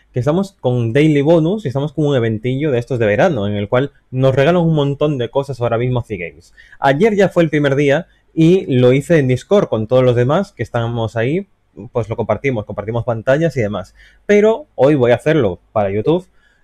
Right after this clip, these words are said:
que se me pasó básicamente el otro día, y a ver qué es lo que me toca. También así os explicaré cómo va el evento y todo lo demás. Primero de todo, en la pantalla inicial tenemos aquí a Byrne, que nos importa muy poco lo que nos tenga que decir, pero lo más importante es esto que va a aparecer por aquí al lado,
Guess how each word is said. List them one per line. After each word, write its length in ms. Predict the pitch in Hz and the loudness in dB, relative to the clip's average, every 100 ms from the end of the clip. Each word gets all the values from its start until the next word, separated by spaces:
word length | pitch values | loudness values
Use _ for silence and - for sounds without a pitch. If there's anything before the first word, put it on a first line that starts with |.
| _ | _
que 160 | 120 110 | -4 -4
se 140 | 110 | -8
me 40 | |
pasó 240 | 95 101 139 | -8 -2 0
básicamente 360 | 104 110 107 | 0 -2 -2
el 60 | 110 | -2
otro 180 | 110 117 | -2 0
día, 240 | 120 143 - _ _ - | -2 -4 -8 _ _ -2
y 240 | 170 208 | 2 2
a 160 | - 131 | 2 4
ver 180 | 180 | 2
qué 60 | - | 2
es 80 | 120 | 0
lo 100 | 120 | 0
que 60 | |
me 100 | 120 | 0
toca. 380 | 123 202 98 95 - | 0 0 -2 -6 -6
También 280 | 127 139 156 | -2 0 0
así 260 | 151 156 160 | 0 0 0
os 100 | 151 | 0
explicaré 540 | 123 139 143 170 185 | -2 0 2 2 0
cómo 220 | 143 123 | 0 2
va 100 | 120 | 4
el 80 | 120 | 4
evento 480 | 139 180 180 220 226 | 2 0 -2 -2 -2
y 140 | - | -4
todo 140 | - 101 | -4 -4
lo 60 | |
demás. 360 | 160 - - _ _ _ | -6 -10 -20 _ _ _
Primero 260 | - 196 240 | -2 2 2
de 60 | 233 | 2
todo, 260 | 120 110 | 2 2
en 140 | 120 117 | 0 -2
la 140 | 107 | -2
pantalla 340 | 120 117 147 | -4 0 0
inicial 400 | 175 170 165 196 | 0 0 2 0
tenemos 280 | 208 135 123 | 0 0 0
aquí 240 | 123 175 123 | -2 0 0
a 100 | 101 | 2
Byrne, 400 | 160 165 175 175 | 0 0 -4 -4
que 80 | 110 | -4
nos 220 | 107 110 | -4 -4
importa 400 | 107 - 135 120 | -4 -2 -2 0
muy 100 | 123 | 0
poco 220 | 135 107 | -2 -2
lo 80 | 101 | -6
que 60 | |
nos 120 | 101 - | -6 -6
tenga 140 | 127 | -2
que 60 | 135 | -2
decir, 280 | 131 180 - | -2 -4 -2
pero 260 | 190 190 185 | 0 0 0
lo 100 | 170 | 0
más 160 | 170 | 0
importante 420 | 165 156 160 - | -2 -4 -6 -4
es 60 | 147 | -6
esto 220 | 139 135 | -6 -4
que 60 | 127 | -4
va 60 | |
a 0 | |
aparecer 260 | 123 131 123 | -4 -4 -4
por 160 | 120 107 | -2 -4
aquí 140 | 107 | -4
al 80 | 90 | -10
lado, 160 | - | -12